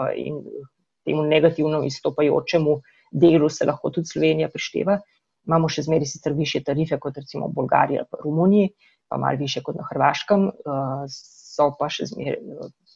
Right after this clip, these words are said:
padajo že več kot deset let in očitno skoraj nezadržno padajo.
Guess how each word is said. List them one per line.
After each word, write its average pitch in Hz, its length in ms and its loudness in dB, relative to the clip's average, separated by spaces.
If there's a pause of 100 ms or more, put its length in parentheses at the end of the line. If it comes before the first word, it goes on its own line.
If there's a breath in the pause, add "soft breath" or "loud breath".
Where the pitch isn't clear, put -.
(100)
padajo 151 460 6
že 151 180 -2 (160)
več - 240 -6
kot - 140 -6
deset - 360 -6
let - 320 -2
in - 220 -8 (640)
očitno 147 400 -12
skoraj 147 400 2
nezadržno 156 640 6
padajo. 143 440 4